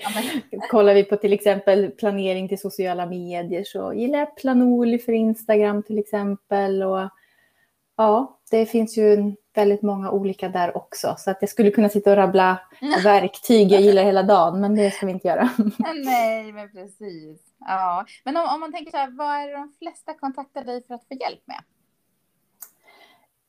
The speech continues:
Speaker 2: Eh, det kan vara mycket, liksom, designgrejer. Alltså designa mallar,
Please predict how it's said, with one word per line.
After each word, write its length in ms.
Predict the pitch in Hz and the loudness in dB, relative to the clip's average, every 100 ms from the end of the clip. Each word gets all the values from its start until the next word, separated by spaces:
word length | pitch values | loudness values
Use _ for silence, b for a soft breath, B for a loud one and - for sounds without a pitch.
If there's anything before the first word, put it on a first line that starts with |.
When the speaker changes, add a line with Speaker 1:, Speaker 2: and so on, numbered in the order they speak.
| - | -2
Speaker 2:
Eh, 420 | 226 226 240 233 | 0 2 2 0
det 160 | 202 240 | 0 -2
kan 260 | - 285 | 0 0
vara 460 | 330 320 320 269 262 | 2 2 2 2 4
mycket, 760 | 254 269 294 - _ _ - 294 | 4 4 2 -4 _ _ -2 -2
liksom, 380 | 240 226 220 | -2 -2 -2
designgrejer. 1700 | 220 220 - 269 233 202 202 202 202 196 190 - 262 302 226 180 139 135 | -2 -4 -4 -2 0 0 -2 -2 -4 -6 -6 -2 2 4 2 0 0 2
Alltså 240 | 202 214 | 0 0
designa 500 | 208 208 202 196 190 | 0 0 -2 -6 -6
mallar, 800 | 190 196 196 190 190 202 226 240 | -6 -4 -4 -2 0 2 2 2